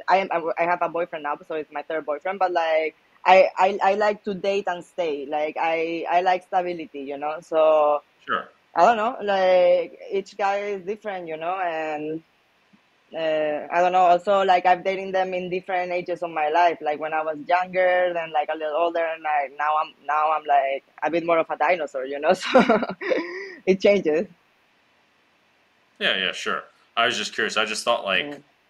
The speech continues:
Speaker 2: yeah, okay. I, I just thought, like, many would be analytical and be a little bit aloof.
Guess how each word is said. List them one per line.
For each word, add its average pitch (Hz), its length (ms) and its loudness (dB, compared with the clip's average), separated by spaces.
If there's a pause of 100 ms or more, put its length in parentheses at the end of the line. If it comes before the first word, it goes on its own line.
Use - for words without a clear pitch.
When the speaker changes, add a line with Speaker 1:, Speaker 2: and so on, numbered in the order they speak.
(960)
Speaker 2:
yeah, 202 200 0 (160)
okay. 151 380 0 (200)
I, 120 280 2
I - 20 -2
just 123 180 -6
thought, 139 160 2
like, 113 140 -2
many 120 240 0
would 113 100 -6
be 120 180 2
analytical 113 1040 -2
and 104 120 -8
be 110 160 -4
a 107 100 -2
little 110 260 -6
bit 107 100 -6
aloof. 104 1160 -12